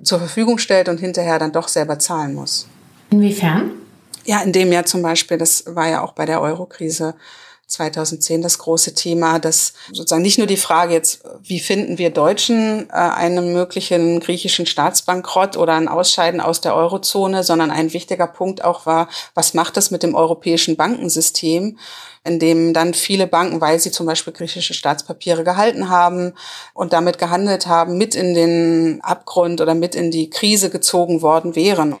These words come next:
Speaker 2: Sie forschen ja auch in internationalen Netzwerken zum Thema.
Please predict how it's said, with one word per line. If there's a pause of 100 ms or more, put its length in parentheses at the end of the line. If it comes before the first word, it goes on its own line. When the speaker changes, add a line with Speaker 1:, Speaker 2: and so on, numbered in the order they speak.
(280)
Speaker 2:
Sie
forschen
ja
auch
in
internationalen
Netzwerken
zum
Thema.